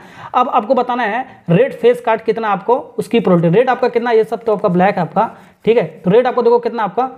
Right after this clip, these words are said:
एक, दो, तीन, चार, पाँच, छः रेड है, ठीक है। तो सिक्स बाई फिफ्टी टू, ठीक है। इसको काटोगे, दो से काटोगे आपका थ्री बाई ट्वेंटी सिक्स इसका आंसर आएगा आपका।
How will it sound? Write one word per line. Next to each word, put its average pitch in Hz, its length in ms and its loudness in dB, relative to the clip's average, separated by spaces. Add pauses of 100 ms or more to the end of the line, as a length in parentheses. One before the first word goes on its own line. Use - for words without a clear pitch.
(200)
एक, 226 300 4
दो, 196 320 4
तीन, 208 400 -6
चार, 196 460 -2
पाँच, 185 320 0
छः 185 180 2
रेड 156 180 2
है, 143 140 -8
ठीक 240 140 -2
है। 220 60 0 (340)
तो 175 60 -6
सिक्स - 380 -4
बाई 196 260 2 (680)
फिफ्टी 196 300 0 (840)
टू, 175 140 -4 (380)
ठीक 202 100 2
है। 214 60 2
इसको 214 200 -2
काटोगे, 226 460 2 (340)
दो 208 140 2
से 226 100 -4
काटोगे 214 340 0
आपका 208 240 -2
थ्री 226 280 2
बाई 208 260 2
ट्वेंटी - 1500 -10 (260)
सिक्स 185 200 -2
इसका 165 260 -2
आंसर 151 260 -4
आएगा 143 180 -8
आपका। 147 220 -12